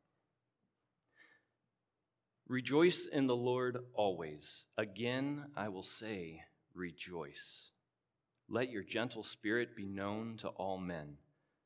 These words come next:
The Lord is near. Be anxious for nothing, but in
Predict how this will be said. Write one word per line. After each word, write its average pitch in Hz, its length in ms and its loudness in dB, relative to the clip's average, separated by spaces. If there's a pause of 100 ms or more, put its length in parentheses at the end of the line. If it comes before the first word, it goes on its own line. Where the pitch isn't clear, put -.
(180)
The 90 140 -2
Lord 85 520 -4 (360)
is 80 260 -8
near. 80 380 -10 (1400)
Be 131 160 2
anxious 147 400 0
for 165 160 -2
nothing, 76 440 -6 (480)
but 113 160 0
in 117 120 -6